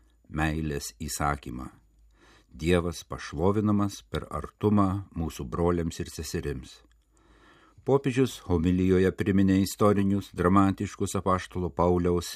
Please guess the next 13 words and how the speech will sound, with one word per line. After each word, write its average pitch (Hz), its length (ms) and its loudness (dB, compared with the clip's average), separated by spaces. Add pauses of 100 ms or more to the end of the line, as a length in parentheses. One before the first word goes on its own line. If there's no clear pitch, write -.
išsigelbėjimo 98 1120 -2
Maltoje 80 800 -4
įvykius, 101 680 -4 (420)
šioje 110 480 0 (240)
saloje 82 500 -4
paskelbtą 73 720 -6 (160)
Evangeliją, 85 800 0 (640)
daugelį 101 520 4
Pauliaus 101 560 2
pėdomis 90 480 2
sekusių 78 720 -6 (100)
Evangelijos 73 720 -4
skelbėjų, 80 840 -2